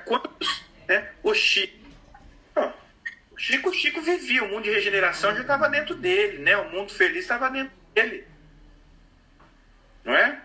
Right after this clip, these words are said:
Ele tava aqui sabendo, "Tudo bem, tô aqui, tenho aqui o meu propósito", mas já,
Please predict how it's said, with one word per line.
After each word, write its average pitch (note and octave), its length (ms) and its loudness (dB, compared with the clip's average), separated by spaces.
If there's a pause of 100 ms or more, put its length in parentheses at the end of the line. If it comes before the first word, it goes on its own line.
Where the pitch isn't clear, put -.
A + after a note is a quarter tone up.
(1080)
Ele - 160 0
tava G3+ 280 4
aqui B3 260 -2
sabendo, G3+ 460 0
"Tudo E3+ 220 -4
bem, G#3+ 360 -2 (540)
tô F3 120 2
aqui, F#3 440 0
tenho E3+ 240 2
aqui - 220 -2
o G3 60 -2
meu G3 140 2
propósito", F3 580 -2
mas E3 180 4
já, G3 260 2